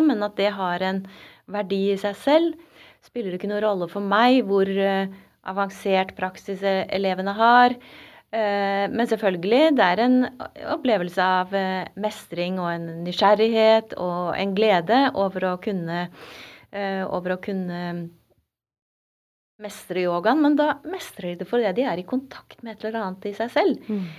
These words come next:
Speaker 1: De finner en eller annen sånn logikk eller koordinasjon eller en opplevelse av kroppen som, som gjør at de, de mestrer noe. Og det å, å gi folk, eh, den opplevelsen, og den, eh, opplevelsen av å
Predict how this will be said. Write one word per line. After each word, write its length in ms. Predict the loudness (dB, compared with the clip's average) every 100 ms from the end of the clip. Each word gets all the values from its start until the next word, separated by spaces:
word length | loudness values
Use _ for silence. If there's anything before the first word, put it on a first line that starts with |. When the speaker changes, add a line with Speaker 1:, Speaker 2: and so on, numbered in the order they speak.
| -20
Speaker 1:
De 140 | -14 -8
finner 440 | -4 -2 0 -2 -4
en 260 | -4 -4
eller 220 | -2 0 0
annen 260 | 0 -2
sånn 220 | -4 -4 -4 -4
logikk 480 | -2 0 -2 -4 -6
eller 260 | -2 -4
koordinasjon 880 | -4 -6 -6 -8 -6 2 4 4 4 0
eller 260 | -4 -6
en 100 | -8
opplevelse 460 | -4 2 2 2 -2
av 60 | -2
kroppen 320 | -4 -4 -6
som, 220 | -4 -6 -6 -12 -20 -20 _ _
som 220 | _ -8
gjør 240 | -4 -4 -4
at 140 | -6
de, 140 | -6 -4 -4 -4 -4 -6
de 160 | -6 -6
mestrer 420 | -6 -8 -14 -6
noe. 180 | -4 -4 -6 _ _ -20 -20 _ _ -10
Og 100 | -4
det 140 | -2
å, 160 | 0 -2 -2
å 160 | -4 -2 -4
gi 340 | -6 -4 -4
folk, 480 | -2 -2 -2 -4 -16 -20 -20 _ _ -20
eh, 320 | -14 -10 -8
den 240 | -6 -6
opplevelsen, 720 | -6 -6 -6 -6 -8 -4 -4 -4 -10 -20 -20 -20 _ -16
og 180 | -10 -6
den, 240 | -4 -4 -4
eh, 220 | -4 -4 -6
opplevelsen 680 | -6 -4 -4 -6 -10 -8 -8
av 220 | -8 -8
å 140 | -8